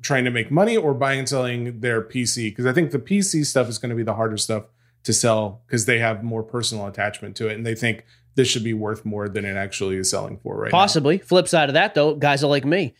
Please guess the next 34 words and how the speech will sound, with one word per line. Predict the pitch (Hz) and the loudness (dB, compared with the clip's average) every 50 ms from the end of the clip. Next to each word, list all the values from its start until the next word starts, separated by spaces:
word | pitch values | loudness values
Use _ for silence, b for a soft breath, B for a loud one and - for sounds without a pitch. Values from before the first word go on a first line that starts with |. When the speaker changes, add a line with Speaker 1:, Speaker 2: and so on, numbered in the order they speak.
| _ _ | _ _
Speaker 2:
If | 151 139 | -2 -2
it's | 151 131 | 0 -2
a | 139 | -2
P | - - 180 185 165 | 0 0 0 0 2
C | - 202 196 | 0 -2 2
card | - 185 180 185 190 | 4 6 6 6 6
and | 180 | 2
it's | - 151 | -2 -4
a | 135 | -6
Brady | 120 123 127 139 151 160 175 147 | -4 0 2 2 4 4 4 4
I | 143 | 4
don't | 143 120 110 | 2 -2 -6
see | - - 139 135 | -2 0 2 4
often, | 147 156 175 175 - 196 202 - | 4 4 4 2 0 -4 -4 -2
and | 139 131 | -2 -2
it's | 123 - - | -2 -4 -4
fifteen | - 170 156 165 - 165 156 143 | -2 -2 -2 0 0 -2 -2 0
percent | 156 135 - 160 151 | -2 -2 -2 0 2
above | 147 151 139 131 | 2 2 2 2
the | 135 | -2
last | 120 123 123 135 139 - - | 0 2 2 2 2 -2 -6
comp | - 151 143 151 180 - - _ _ | -4 -2 -2 -2 -2 -4 -12 _ _
'cause | - 156 127 | -4 -2 -2
the | 139 123 | 0 0
last | 120 131 139 143 - | 2 0 0 0 -2
comp | - - 147 143 135 135 | -4 -2 -2 -2 -2 -4
was | 123 117 - | -6 -8 -6
four | - 151 139 131 | -4 -2 -2 0
months | 123 123 131 131 - | 0 -2 -2 -4 -2
ago | 143 139 139 | 0 0 0
and | 139 | 0
there's | 135 120 120 | -2 -2 -2
nothing | 120 120 131 139 131 - 147 135 127 | 0 0 2 0 0 0 -2 -2 -2
since, | - 135 143 180 202 - | -2 -2 -2 -2 -2 -6